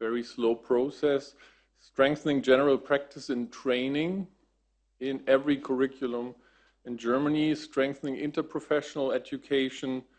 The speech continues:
strengthening scientific reasoning competencies for better practice with respect to evidence-based medicine. I think clinical reasoning is a special case of good scientific cl-,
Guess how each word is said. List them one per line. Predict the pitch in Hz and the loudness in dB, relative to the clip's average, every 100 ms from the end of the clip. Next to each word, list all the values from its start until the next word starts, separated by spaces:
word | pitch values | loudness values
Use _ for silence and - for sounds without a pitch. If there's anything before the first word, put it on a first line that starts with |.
| _ _ _ _ | _ _ _ _
strengthening | 139 135 - 131 123 | -4 -4 -4 -4 -2
scientific | 135 131 131 131 143 139 107 | 2 2 2 -2 -4 -6 -6
reasoning | 110 113 135 151 151 160 147 147 | -6 -2 -2 -4 -4 -2 0 0
competencies | - 139 139 139 135 127 - 131 - | -2 -2 -2 -4 -4 -8 -6 -8 -8
for | - 131 120 - | -2 0 0 2
better | 123 127 120 | 4 4 2
practice | 120 - 135 139 - 110 120 - - _ _ _ _ 120 | -4 -4 -4 -4 -8 -6 -6 -8 -20 _ _ _ _ -12
with | 117 | -4
respect | 120 120 123 117 | -4 -2 -4 -4
to | - 117 | -2 2
evidence-based | 127 139 139 135 - 127 120 | 2 2 0 -4 -2 -2 -2
medicine. | 120 120 147 147 151 143 123 | -2 0 0 -2 -6 -2 -2
I | |
think | 117 135 123 | -2 -4 -8
clinical | - 139 160 151 135 | -6 -4 -2 -2 -2
reasoning | 120 139 156 135 120 | -2 -4 -4 -4 -4
is | 117 - | -4 -6
a | |
special | - - 135 - 123 | -4 0 0 0 -6
case | - 127 131 127 | -4 -4 -4 -4
of | 120 - | -8 -4
good | 131 131 | -4 -4
scientific | - - 123 123 123 135 135 - 131 - - _ _ _ _ _ _ _ - | -6 -2 -2 -2 -8 -8 -8 -4 -6 -8 -20 _ _ _ _ _ _ _ -10
cl-, | 127 | -8